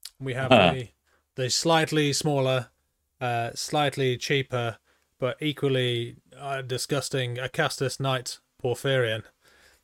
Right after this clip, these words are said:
Speaker 1: Now,
Speaker 2: I think they look better.
Speaker 1: You think?
Speaker 2: Uh, uh,
Speaker 1: Yeah, they are,
Speaker 2: other,
Speaker 1: they are good looking
Speaker 2: the
Speaker 1: knights, aren't they?
Speaker 2: comparable version.
Speaker 1: So if I put the Asterius in S, then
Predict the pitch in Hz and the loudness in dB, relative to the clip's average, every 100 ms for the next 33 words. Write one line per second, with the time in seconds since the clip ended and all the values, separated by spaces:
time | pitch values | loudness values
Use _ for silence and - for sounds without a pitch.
0 | _ - 135 147 113 104 - _ _ _ | _ -6 0 2 2 -4 -10 _ _ _
1 | _ _ _ _ _ - 120 98 - - | _ _ _ _ _ 4 6 6 4 4
2 | 107 - - 80 - _ _ _ _ _ | 4 4 2 0 -4 _ _ _ _ _
3 | _ _ 175 170 226 165 170 - _ _ | _ _ 0 4 4 4 -2 -12 _ _
4 | _ _ _ _ _ 170 165 196 190 196 | _ _ _ _ _ -4 0 2 4 6
5 | 214 165 165 180 180 180 165 147 143 175 | 6 4 0 0 2 2 2 0 0 0
6 | 127 120 - - 151 117 - 90 87 82 | -2 -4 -10 -8 -4 -4 2 6 6 4
7 | 90 85 87 87 - 87 90 - _ - | 0 4 6 6 2 -2 -4 -8 _ -20
8 | _ - - 170 196 190 202 165 165 - | _ -6 4 6 6 4 4 4 4 4
9 | - 180 160 147 127 147 139 - 120 - | 4 6 6 4 0 -2 -2 2 0 0
10 | - - _ _ _ _ _ _ _ _ | -4 -6 _ _ _ _ _ _ _ _
11 | _ _ - 135 131 127 123 | _ _ -8 -4 -4 -6 -8